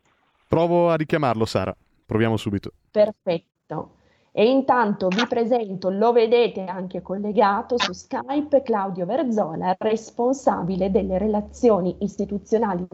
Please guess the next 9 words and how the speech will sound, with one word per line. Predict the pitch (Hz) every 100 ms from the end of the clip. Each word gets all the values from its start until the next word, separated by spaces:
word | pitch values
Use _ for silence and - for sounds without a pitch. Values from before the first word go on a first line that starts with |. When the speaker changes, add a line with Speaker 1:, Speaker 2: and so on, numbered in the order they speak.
| 180
Speaker 2:
di | - 247
ais, | - 160 165 - 196 - - -
Associazione | 214 214 240 226 220 - 247 190
Italiana | 180 226 226 185 175 180
Sicurezza | - - 214 214 185 160 -
Sussidiaria. | 185 180 - 180 185 165 - 180
Ben | 185 240
trovato, | 254 214 190 180
Claudio. | 175 170 180 175 160 165